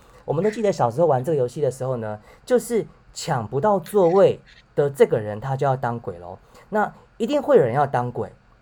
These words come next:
那到底是什么样的人他会抢不到座位？那什么样的人抢得到座位？这件事情值得讨论。那今天请到的这三位建中人的大学长哈，我们是不是先请，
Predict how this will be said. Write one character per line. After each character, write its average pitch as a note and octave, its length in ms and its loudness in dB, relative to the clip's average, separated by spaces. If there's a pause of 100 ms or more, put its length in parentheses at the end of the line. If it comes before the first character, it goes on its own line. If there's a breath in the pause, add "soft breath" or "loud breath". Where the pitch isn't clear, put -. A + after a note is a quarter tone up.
那 G3+ 200 -2
到 A#3 240 6
底 C3+ 180 -8
是 E3 220 -6
什 C3 180 -6
么 G2+ 60 -6
样 E3 140 -2
的 B2+ 80 -2
人 G#2+ 200 -6
他 D#3 160 -8
会 D#3 160 2
抢 G#2 280 -6
不 - 40 -18
到 B2+ 160 -2
座 A#2 200 -2
位？ G#2+ 260 -4
那 D#3+ 100 -6
什 D#3+ 160 -6
么 G#2+ 60 -8
样 D3 180 -2
的 B2 60 -2
人 G#2 140 -8
抢 F2+ 180 -16
得 F#2+ 60 -14
到 B2 120 -4
座 A#2 200 -4
位？ A2+ 120 0 (300 loud breath)
这 D#3+ 100 -2
件 D3 160 -4
事 C#3 140 -6
情 G#2+ 180 -12
值 - 160 -18
得 A2 140 -6
讨 G#2 200 -12
论。 G#2+ 200 -4 (300 loud breath)
那 D#3+ 120 0
今 E3 140 -6
天 E3 140 0
请 A#2 200 -8
到 B2+ 200 2
的 A2 120 -2
这 B2+ 280 0 (160 loud breath)
三 D3 280 0
位 C#3 120 2
建 C3+ 200 -4
中 B2+ 160 -4
人 G#2 200 -6
的 G#2 160 -8 (100)
大 D#3+ 260 2
学 B2+ 240 -4
长 A2+ 240 0
哈， G#2+ 220 -4 (220 loud breath)
我 D#3+ 80 0
们 A3 100 4
是 B3+ 140 -2
不 C#4 80 -6
是 C4 80 -2
先 A#3 320 4
请， B2+ 360 -6